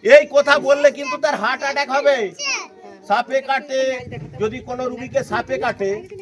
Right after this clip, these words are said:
তার বিষে মানুষ মরে না, কিন্তু মানুষ মরে হার্ট অ্যাটাক মানে আতঙ্কে। তাই আতঙ্ক থেকে দূরে রাখতে হবে।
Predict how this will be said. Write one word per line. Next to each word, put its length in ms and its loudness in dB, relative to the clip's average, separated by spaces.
তার 160 2
বিষে 300 -2
মানুষ 340 -4
মরে 260 -4
না, 140 -2
কিন্তু 500 -6
মানুষ 280 -2
মরে 220 -2
হার্ট 220 0
অ্যাটাক 360 -2
মানে 160 -8
আতঙ্কে। 640 -4
তাই 180 2
আতঙ্ক 460 0
থেকে 180 0
দূরে 220 -4
রাখতে 280 -4
হবে। 240 -10